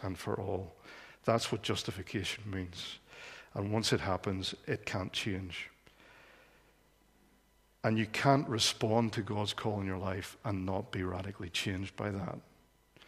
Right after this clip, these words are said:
Your affections will be altered for all time. And you will see or begin to see the ultimate good that's bound up in Jesus Christ, his Son. And you will want to s-, pursue that as the greatest love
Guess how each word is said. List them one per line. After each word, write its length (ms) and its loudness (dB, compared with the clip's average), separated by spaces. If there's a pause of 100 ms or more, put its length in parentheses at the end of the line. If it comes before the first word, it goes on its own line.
(460)
Your 220 8
affections 760 2
will 140 2
be 180 -2
altered 520 -2
for 340 -6
all 180 0
time. 440 -2 (1400)
And 180 4
you 140 6
will 160 4
see 520 6
or 140 2
begin 460 4
to 100 0
see 520 2 (360)
the 80 4
ultimate 480 4
good 340 -2
that's 160 -2
bound 380 2
up 220 -2
in 100 -4
Jesus 380 -2
Christ, 640 -4
his 100 -6
Son. 400 0 (1200)
And 140 4
you 80 2
will 100 4
want 280 0
to 100 -2
s-, 100 2
pursue 540 2
that 340 0
as 140 -2
the 80 -4
greatest 400 0
love 340 -2